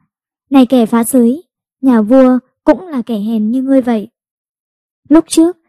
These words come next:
thầy không có bằng cớ để đáp lại, nhưng bây giờ đã được nhà vua làm chứng, nên liền trả lời rằng, "Các người là kẻ phá giới, các người là kẻ dẫn gái đi."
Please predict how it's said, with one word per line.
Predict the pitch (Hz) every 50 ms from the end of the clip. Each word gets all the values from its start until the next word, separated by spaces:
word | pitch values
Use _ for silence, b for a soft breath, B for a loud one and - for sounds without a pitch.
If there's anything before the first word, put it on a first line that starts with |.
| _ _ _
thầy | - 285 247 226
không | - 254 247 233
có | - 240 294
bằng | 294 269 226 208
cớ | - - 226 214 262
để | 294 277 226
đáp | 202 294 - -
lại, | 277 254 233 208 202 - _ _ _ _ _ _ _
nhưng | - 285 269 254
bây | 240 254 240
giờ | 208 - 254 240 226 220 202 - _ _ _
đã | _ 240 277 269 311
được | 294 247 214
nhà | 226 233 214
vua | 202 214 254 247
làm | 226 226 208 208
chứng, | - - 214 208 214 269 _ _ _ _ _ _ -
nên | 285 269 247
liền | 247 262 247 220 220
trả | - 254 226
lời | 220 220 214 208
rằng, | - 233 226 214 208 196 196 - _ _ _ _ _ _ _ _ _ _ _ _
"Các | - 339 - 294
người | 269 254 233 226 214 196 196 - _
là | - 254 262 247 220
kẻ | 214 - 240 220 202
phá | - 220 214
giới, | 214 - 247 220 220 254 320 - _ _ _ _ _ _ _ _ _ _
các | - 370 -
người | 294 269 262 240 226 220 208 202 -
là | - 254 240
kẻ | 226 - 233 214 202
dẫn | 190 208 - 339 330
gái | 240 240 220 247 294
đi." | 285 277 269 269 262